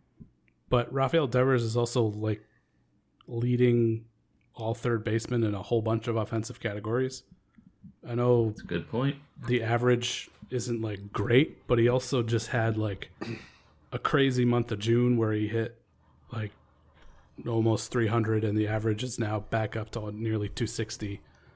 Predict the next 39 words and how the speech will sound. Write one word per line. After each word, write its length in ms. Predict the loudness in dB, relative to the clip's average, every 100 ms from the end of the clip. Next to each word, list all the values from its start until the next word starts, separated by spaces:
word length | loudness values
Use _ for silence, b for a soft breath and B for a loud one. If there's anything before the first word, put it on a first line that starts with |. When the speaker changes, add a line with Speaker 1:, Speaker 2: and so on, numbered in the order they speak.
| b b _
Speaker 1:
um, 400 | -4 -4 -6 -8
raised 340 | -4 -2 -2 -4
it, 120 | -6
like, 260 | -6 -10 -12 _ _ _ _ _ _ _ _
almost 240 | -8 -6 -8 _ _ _ -8
over 180 | -2 -2
twenty 220 | 0 0
points. 480 | 2 0 -2 -6 -12 -16 _ -12
So, 560 | -2 2 2 0 -6 b b b b b b -6
um, 460 | -4 -4 -6 -10 -14 _ _
O 60 | 0
B 100 | 2
P 140 | 4
looks 160 | 2 2
fine. 460 | -2 0 0 -2 -6 _ _ _ _ _ _ _ -4
Um, 540 | -2 0 -2 -6 -8 -12 _ _ _ _ _ _ _
I 100 | -2
was 140 | 0 2
just 140 | 0
surprised, 480 | 0 6 6 6 2
given 220 | 0 2
just 180 | 2 0
the 80 | 0
weakness 460 | 0 0 0 0
of 180 | -2 -4
the 80 | -6
position, 540 | -6 -2 -2 0 -2
that 120 | -2 -2
he 80 |
wasn't 260 | 0 0 2
even 140 | 0 0
a 60 |
reserve 420 | -2 -6 -6 -8
there. 240 | -8 -12 -12 _ _ _ _ _ _ _ _ _ _
That 160 | -4 -2
was 100 | -4
surprising 420 | -4 -6 -4 -8
to 100 | -10
me. 140 | -12